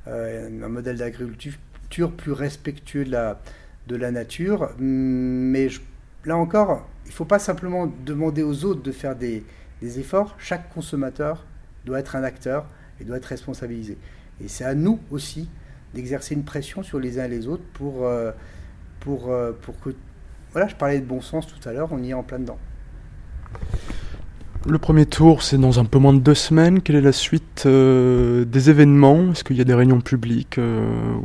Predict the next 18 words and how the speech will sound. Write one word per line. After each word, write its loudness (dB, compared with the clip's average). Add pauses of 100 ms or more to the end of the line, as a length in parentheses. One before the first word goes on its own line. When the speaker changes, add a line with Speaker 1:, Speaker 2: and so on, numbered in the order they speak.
(100)
Speaker 2:
ou -4
des, -2
des 2
rendez-vous 6
avec, 4
euh, 0 (420)
les 2
électeurs, 4
que -12
ce 0
soit -4
à -2
Colmar 2
ou, -2 (240)
ou 4
un 6
peu 4
ailleurs ? 0